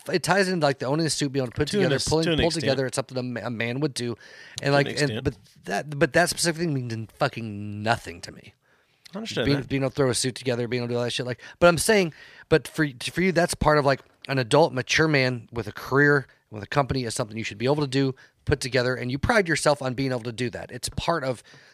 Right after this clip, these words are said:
Speaker 1: the place you are with your life.
Speaker 2: Okay. I just enjoy doing that every once in a while. It's a,
Speaker 1: Right.
Speaker 2: it's a strange thing. I've never really thought of it from a, um, pride myself on it perspective.
Speaker 1: Right. Well,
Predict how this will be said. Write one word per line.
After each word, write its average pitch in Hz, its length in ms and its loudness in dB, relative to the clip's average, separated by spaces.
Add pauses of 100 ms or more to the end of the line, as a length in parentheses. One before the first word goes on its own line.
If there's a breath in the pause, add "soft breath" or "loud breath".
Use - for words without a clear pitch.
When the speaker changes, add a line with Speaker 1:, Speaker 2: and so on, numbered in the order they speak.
(160 soft breath)
Speaker 1:
the 127 160 0
place 135 300 0
you 131 80 0
are 120 80 0
with 123 120 -10
your 175 80 -2
life. - 280 -4 (1080)
Speaker 2:
Okay. 165 260 -6 (420)
I 147 100 -2
just 180 220 -6
enjoy 139 340 0
doing 135 180 -2
that 101 140 -6
every 90 160 -10
once - 240 -16
in - 60 -20
a - 40 -20
while. - 140 -20
It's - 160 -16
a, - 40 -10
Speaker 1:
Right. - 180 0
Speaker 2:
it's 131 100 -10
a - 20 -8
strange 117 380 -10
thing. - 160 -12 (280)
I've 120 100 -6
never 131 180 0
really 131 160 0
thought 117 240 0
of 104 80 -8
it - 80 -14
from 104 160 -16
a, 95 100 -14 (220)
um, 95 180 -14 (100)
pride 110 280 -8
myself 98 360 -10
on 98 140 -10
it - 100 -20
perspective. - 460 -18
Speaker 1:
Right. 139 180 -10
Well, 123 220 -4